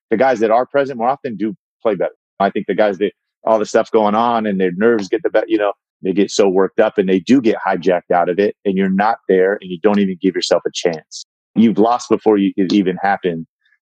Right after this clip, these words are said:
And so for me, it became that, hey, you're gonna go out there and make mistakes, but if I'm present, I'm also gonna make a couple plays too, and, and almost, like, em-, embracing what was about to happen. And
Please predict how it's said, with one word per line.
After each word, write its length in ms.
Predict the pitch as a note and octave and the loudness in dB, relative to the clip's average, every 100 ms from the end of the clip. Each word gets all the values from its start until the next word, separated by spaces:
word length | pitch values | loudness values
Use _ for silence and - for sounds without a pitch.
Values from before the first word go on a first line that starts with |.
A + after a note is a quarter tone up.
| _ | _
And 120 | F#2+ | -2
so 160 | G2+ F#2 | 0 0
for 160 | G#2 | 0
me, 180 | F#2+ G2 | 2 2
it 80 | F2+ | 0
became 420 | F2+ - G2+ F#2+ | -4 0 0 2
that, 220 | F2+ F2 - _ - | 2 0 -2 _ 0
hey, 100 | A#2+ | 0
you're 80 | |
gonna 140 | F2 E2+ | 0 2
go 80 | E2+ | 0
out 80 | E2+ | 0
there 80 | |
and 60 | F2 | -2
make 140 | F2 | -4
mistakes, 400 | - - A2 B2 | -6 -2 0 0
but 80 | - | -2
if 80 | E2+ | -2
I'm 140 | G#2+ | -2
present, 320 | G2+ B2 G#2+ G2 | 0 0 2 2
I'm 100 | G2+ | 0
also 160 | G2+ | 0
gonna 140 | F#2 F#2 | -2 0
make 160 | F#2 | 0
a 160 | - G2 | 0 -2
couple 140 | E2+ - | -2 0
plays 320 | G#2+ F#2 - | 2 2 0
too, 180 | - A#2+ - | 0 0 0
and, 160 | G#2 G2 | -4 -2
and 140 | G#2 | 0
almost, 360 | G2 G2 F#2 - | 0 0 -2 -2
like, 160 | D#2+ D#2+ F2+ | -4 -2 -4
em-, 160 | D#2+ - _ | -8 -12 _
embracing 800 | F2+ A2 - F#2+ F#2+ F#2 - F2 | -4 -4 -2 2 2 2 0 2
what 180 | E2+ - | 0 2
was 160 | F2 | 0
about 320 | E2+ D#2 E2 - | 0 0 -2 -2
to 80 | D#2 | -2
happen. 320 | F2 - F2 | -2 -2 -4
And 140 | E2 | -4